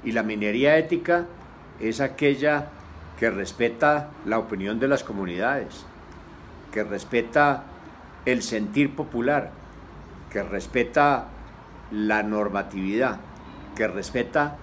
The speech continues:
el medio ambiente. No vaya a ser que caigamos en lo que un buen amigo peruano nos indicó hace algunos años, la regla de oro.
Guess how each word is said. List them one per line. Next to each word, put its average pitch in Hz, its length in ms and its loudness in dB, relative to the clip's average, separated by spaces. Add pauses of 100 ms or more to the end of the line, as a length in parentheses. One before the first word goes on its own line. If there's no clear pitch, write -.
(540)
el 107 160 0
medio 127 340 4
ambiente. 123 480 0 (1300)
No 101 120 2
vaya 175 300 8
a 170 40 6
ser 165 240 4
que 160 380 2 (540)
caigamos 127 640 4
en 117 140 -2
lo 104 160 -2
que 90 280 -2 (560)
un 104 140 -2
buen 143 180 6
amigo 147 360 2
peruano 117 560 2 (920)
nos 98 220 -2 (1000)
indicó 113 640 2 (1080)
hace 107 260 0
algunos 123 400 0
años, 147 440 0 (680)
la 101 160 0
regla 110 380 2
de 135 140 6
oro. 120 180 4